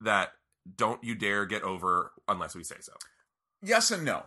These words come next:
Speaker 2: Now, that's true, but they wanted him to get over. They gave him the lantern. They gave him the whole sh-
Speaker 1: Mm,
Speaker 2: Megillah.
Speaker 1: yeah, yeah.
Speaker 2: This is what happened.
Speaker 1: They gave him Mike McGillicuddy.
Speaker 2: They, this is what, this is what happened.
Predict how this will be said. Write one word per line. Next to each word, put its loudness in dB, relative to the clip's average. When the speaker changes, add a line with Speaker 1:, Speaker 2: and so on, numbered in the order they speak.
Speaker 2:
Now, -4
that's 0
true, -2
but -2
they 4
wanted 2
him -4
to -4
get -6
over. -4
They -4
gave 0
him 0
the 0
lantern. -4
They -6
gave -4
him -4
the -2
whole -6
sh- -10
Speaker 1:
Mm, -6
Speaker 2:
Megillah. -2
Speaker 1:
yeah, 4
yeah. -2
Speaker 2:
This 2
is -2
what 4
happened. -4
Speaker 1:
They -12
gave 0
him -6
Mike -6
McGillicuddy. -16
Speaker 2:
They, -12
this -4
is -6
what, 8
this -2
is -8
what 4
happened. -4